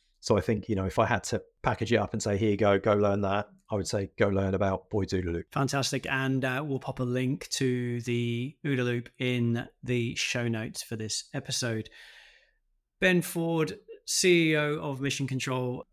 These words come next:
Speaker 2: such an interesting conversation and coming at high performance from a very different angle to some of the guests we normally have on the show. And I really appreciate you bringing it into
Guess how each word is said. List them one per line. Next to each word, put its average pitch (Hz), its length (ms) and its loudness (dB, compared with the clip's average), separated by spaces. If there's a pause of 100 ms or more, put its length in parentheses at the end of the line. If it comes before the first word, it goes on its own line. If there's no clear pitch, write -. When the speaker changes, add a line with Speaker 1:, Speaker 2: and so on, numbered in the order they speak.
(120)
Speaker 2:
such - 520 2
an 175 120 4
interesting 156 500 0
conversation 131 760 -2
and 117 140 -2
coming 143 320 2
at 123 160 -4 (320)
high 147 200 -2
performance 135 600 0
from 123 580 -2
a 135 60 -6
very 160 240 2
different 156 260 0
angle 135 520 -2
to 120 640 -2
some 131 200 0
of 120 80 -4
the 120 80 -2
guests 123 320 -2
we 123 120 -2
normally 127 280 -2
have 117 200 -2
on 113 40 -6
the 117 60 -6
show. 123 220 -2
And 113 100 -4
I 117 40 -2
really 135 580 0
appreciate 123 400 -4
you 120 160 -8
bringing 120 340 -2
it 117 140 -2
into 117 440 -2